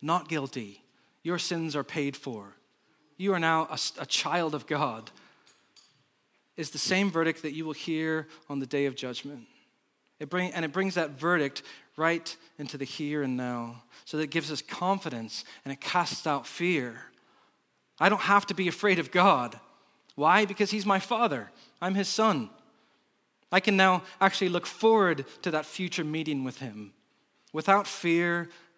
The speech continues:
or punishment. I know that whenever we, um, whenever we start talking about judgment and, and punishment,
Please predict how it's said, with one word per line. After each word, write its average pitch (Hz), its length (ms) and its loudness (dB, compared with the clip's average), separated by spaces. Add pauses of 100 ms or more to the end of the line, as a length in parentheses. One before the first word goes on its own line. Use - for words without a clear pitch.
(180)
or 135 100 -8
punishment. 170 680 -6 (2500)
I 160 80 -4
know 190 100 4
that 196 80 4
whenever 180 300 2
we, 165 380 2
um, 147 360 0 (220)
whenever 180 200 0
we 190 80 4
start 175 280 0
talking 175 200 0
about 143 160 -2
judgment 160 580 -4 (220)
and, 139 160 -4
and 135 200 -8
punishment, 180 680 -2